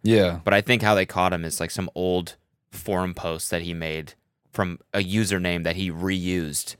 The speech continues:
Speaker 1: Oh.
Speaker 2: for some reason. And it was, like, you know, uh, like, fifteen years old on some random fucking forum. Um, and they caught him that way.
Speaker 1: I feel like I've said this so much, but I just have to say it again. When there was that little trend of, like,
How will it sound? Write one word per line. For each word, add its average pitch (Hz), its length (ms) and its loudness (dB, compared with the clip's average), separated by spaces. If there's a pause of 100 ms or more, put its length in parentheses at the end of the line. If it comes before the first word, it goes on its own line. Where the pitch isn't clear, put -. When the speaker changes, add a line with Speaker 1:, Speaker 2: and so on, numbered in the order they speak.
(240)
Speaker 1:
Oh. 87 260 4
Speaker 2:
for 92 100 2
some 87 260 0
reason. 80 380 -4 (460)
And 95 120 -4
it 90 60 0
was, 90 160 0
like, 85 180 -2
you 98 60 -4
know, 80 180 -4 (340)
uh, 80 160 0
like, 78 220 -6
fifteen 101 480 -2
years 90 240 0
old 87 260 0
on 82 100 -6
some 90 160 -4
random 87 520 -2
fucking 82 500 -2 (400)
forum. 87 680 -4 (240)
Um, 82 320 -6 (840)
and 110 80 -4
they 101 40 0
caught 98 200 2
him 85 80 -4
that 90 160 0
way. 78 200 -4 (280)
Speaker 1:
I 131 100 6
feel 135 100 8
like 135 120 8
I've 113 100 6
said 120 220 6
this 117 100 4
so 110 240 6
much, 107 300 4
but 107 80 4
I 98 80 6
just 98 160 2
have 101 160 4
to 98 80 -2
say 104 180 4
it 98 60 4
again. 95 380 2 (1000)
When 123 260 6
there 139 100 10
was 156 120 8
that 147 140 10
little 139 200 8
trend 131 440 6
of, 117 140 6
like, 113 260 6